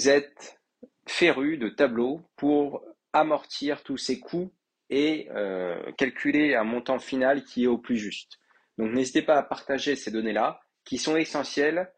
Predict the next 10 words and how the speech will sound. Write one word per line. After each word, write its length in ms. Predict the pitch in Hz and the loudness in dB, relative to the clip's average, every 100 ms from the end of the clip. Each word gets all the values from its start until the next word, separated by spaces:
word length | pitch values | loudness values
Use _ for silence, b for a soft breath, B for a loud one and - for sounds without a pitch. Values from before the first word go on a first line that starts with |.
| _ _ | _ _
pour 180 | 127 135 | -10 0
permettre 400 | 156 160 156 - | 0 2 -2 -2
aux 140 | 131 | 0
autres 320 | 151 196 - _ _ | 0 0 -6 _ _
d'entrevoir 1000 | - 123 139 - 135 123 127 156 180 - _ _ _ _ | -4 0 0 -2 -4 2 4 4 2 -4 _ _ _ _
ce 120 | - | -10
que 380 | - 170 190 185 113 | 0 2 0 -2 -8
vous 220 | 135 151 | -6 -4
viviez 520 | 139 127 156 165 - - | -4 0 0 0 -6 -4
aujourd'hui. 580 | 160 147 127 101 85 | -2 0 -2 -4 -12